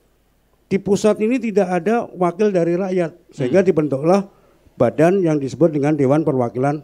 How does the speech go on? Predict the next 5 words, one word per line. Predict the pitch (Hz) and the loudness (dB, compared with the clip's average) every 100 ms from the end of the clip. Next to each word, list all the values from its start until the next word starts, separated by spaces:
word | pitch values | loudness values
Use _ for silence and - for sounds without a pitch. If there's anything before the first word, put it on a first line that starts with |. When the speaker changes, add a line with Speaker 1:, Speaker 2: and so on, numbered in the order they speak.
| _ | _
Speaker 1:
Rakyat. | - 113 110 101 87 - _ _ _ _ _ _ | -10 -6 -2 -4 -4 -14 _ _ _ _ _ _
Tapi | 233 - 190 175 185 | 0 0 2 2 4
kalau | 185 185 | 2 4
dalam | 175 170 175 | 4 4 4
kenyataannya, | 180 165 156 160 180 240 214 151 151 175 | 2 2 0 -4 -4 0 2 2 2 -2